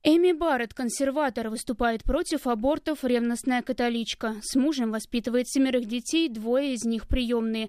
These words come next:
Ей сорок восемь лет, и она стала самой молодой судьей в Верховном суде С Ш А. Ее назначение не стало сюрпризом. В Сенате у республиканцев большинство. Пятьдесят два голоса из ста были за Барретт.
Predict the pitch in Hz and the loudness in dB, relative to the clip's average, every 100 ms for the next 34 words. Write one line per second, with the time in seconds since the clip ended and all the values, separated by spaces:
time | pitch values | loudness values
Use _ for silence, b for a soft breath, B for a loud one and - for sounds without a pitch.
0 | b 240 220 349 381 311 339 339 320 302 | b 0 2 2 0 0 0 4 4 4
1 | 240 226 226 233 - 240 240 240 254 247 | 0 -2 -2 -4 -2 -2 0 0 0 2
2 | 247 254 262 269 311 - 226 208 220 214 | 2 2 0 0 -2 -2 -4 0 0 0
3 | 226 - 240 294 294 - 214 214 226 - | -4 -2 2 2 2 0 -4 -4 -4 -4
4 | 226 214 220 b 247 254 311 311 277 294 | -2 -4 -6 b 4 6 4 4 2 0
5 | - 339 330 320 302 311 - 349 339 254 | 0 2 4 2 2 0 -2 0 0 -2
6 | 233 220 240 226 220 220 - 247 240 294 | -4 -4 -4 -2 -4 -6 -4 0 2 2
7 | - 226 - 233 233 226 247 233 247 226 | 0 -4 -2 0 0 0 -2 -2 -2 -2
8 | 247 294 285 294 240 220 - 240 240 330 | 0 0 0 0 0 0 0 2 2 0
9 | 277 285 233 226 220 226 233 233 - 294 | 2 0 2 0 -2 -2 0 0 0 0
10 | 311 240 254 254 269 277 226 269 220 214 | 0 0 2 4 2 0 0 0 0 -2
11 | 214 214 208 | -4 -6 -8